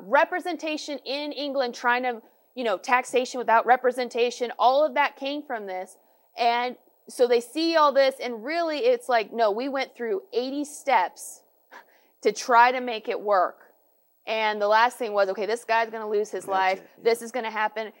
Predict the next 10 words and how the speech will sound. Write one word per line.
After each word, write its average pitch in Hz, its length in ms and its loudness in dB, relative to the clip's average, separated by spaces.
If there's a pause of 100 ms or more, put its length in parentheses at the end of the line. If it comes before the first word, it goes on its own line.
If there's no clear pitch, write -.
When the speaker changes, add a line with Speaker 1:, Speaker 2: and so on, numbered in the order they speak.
(120)
Speaker 1:
And 208 220 -6
that's 208 220 0
why 190 360 0 (200)
they 190 240 -6
dumped 208 340 -4
it. - 180 -8 (320)
But 233 320 2
they 220 120 2
dumped 254 400 0 (120)
that 226 360 2